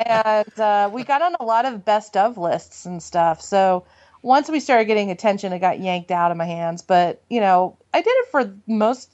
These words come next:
of the time I was there. And it was fun. Like, I was the community manager too, so I did u-, I was the one that came up with the idea for user blogs, so you can have your own blog on Star Wars dot com, and,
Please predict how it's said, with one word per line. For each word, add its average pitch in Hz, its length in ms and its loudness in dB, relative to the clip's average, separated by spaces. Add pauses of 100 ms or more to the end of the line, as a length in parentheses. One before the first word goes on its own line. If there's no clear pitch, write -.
(140)
of 202 120 -2
the 185 80 -10
time 196 360 -4
I 180 120 -4
was 165 140 -12
there. 196 440 0
And 175 180 -12 (420)
it - 40 -2
was 415 140 0
fun. 453 380 4
Like, 220 180 2
I 262 80 2
was 254 140 -8
the 269 60 -10
community 220 540 -2
manager 220 460 -2
too, 208 380 -2
so 202 320 -6 (480)
I 220 100 -2
did 233 160 -2
u-, 208 280 -4
I 214 100 4
was 214 140 -2
the 226 60 -4
one 220 240 0
that 202 280 0
came 226 240 -2
up 214 100 2
with 220 100 -12
the 220 60 -4
idea 202 220 0
for 233 100 -8
user 202 480 -2
blogs, 196 540 2
so - 120 -10
you 202 80 -6
can 208 120 -10
have 202 160 0
your 202 120 -2
own 202 100 -4
blog 185 340 4
on 196 120 -2
Star 185 260 0
Wars 190 200 -2
dot 185 160 -2
com, 190 560 -4
and, 180 220 -8